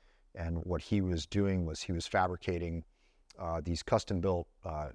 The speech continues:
trailers that had liquid nitrogen tanks that we would run the liquid through a vaporizer and pump it into a room to reduce the O two level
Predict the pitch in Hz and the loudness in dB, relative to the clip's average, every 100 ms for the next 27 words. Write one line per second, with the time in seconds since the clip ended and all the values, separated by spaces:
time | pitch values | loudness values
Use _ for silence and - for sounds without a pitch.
0 | - - 120 90 90 - 87 87 85 78 | -2 2 4 4 0 -4 -4 -2 -4 -4
1 | - 117 120 104 104 95 90 92 - 95 | -2 -2 0 2 2 0 -2 -2 -2 -2
2 | 90 - 92 85 - _ _ _ _ _ | -4 -6 -6 -6 -10 _ _ _ _ _
3 | 92 90 123 117 113 104 98 101 92 95 | -4 4 4 6 4 2 2 2 2 4
4 | 104 101 92 90 87 87 - _ _ _ | 4 4 2 2 0 -2 -4 _ _ _
5 | - 90 - 101 95 98 92 90 82 92 | -2 0 2 2 4 4 4 2 4 2
6 | 90 87 85 - - 85 80 90 85 95 | 2 2 -2 -4 -2 0 2 2 0 0
7 | 85 87 - 101 90 85 85 82 | 0 0 0 0 2 2 2 0